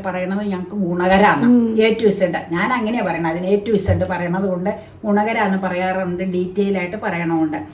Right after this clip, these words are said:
Speaker 1: ഇത് കൂടുതൽ അറിവുള്ളവർക്ക് ചിലപ്പോൾ ഇത് ബോറിംഗ് ആവും, അപ്പം നിങ്ങളൊന്ന് സ്കിപ്പ് ചെയ്ത് തരാം കേട്ടോ. പിന്നെ ഒരു പോയിന്റും കൂടെ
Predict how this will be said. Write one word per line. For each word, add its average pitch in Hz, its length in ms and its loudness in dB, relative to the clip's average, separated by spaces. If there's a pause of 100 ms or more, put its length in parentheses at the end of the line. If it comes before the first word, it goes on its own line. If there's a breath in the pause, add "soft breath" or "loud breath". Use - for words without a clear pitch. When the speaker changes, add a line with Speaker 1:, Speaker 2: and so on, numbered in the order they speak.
(240 loud breath)
Speaker 1:
ഇത് 208 180 4
കൂടുതൽ 214 420 0
അറിവുള്ളവർക്ക് 196 580 0
ചിലപ്പോൾ 202 280 -4
ഇത് 190 100 -4
ബോറിംഗ് 190 520 -4
ആവും, 175 240 -4
അപ്പം 180 200 -8
നിങ്ങളൊന്ന് 180 420 -6
സ്കിപ്പ് - 340 -12
ചെയ്ത് - 160 -4
തരാം 160 120 -8
കേട്ടോ. 156 360 -10 (360 loud breath)
പിന്നെ 240 200 2
ഒരു 285 320 0
പോയിന്റും 196 320 2
കൂടെ 214 240 -2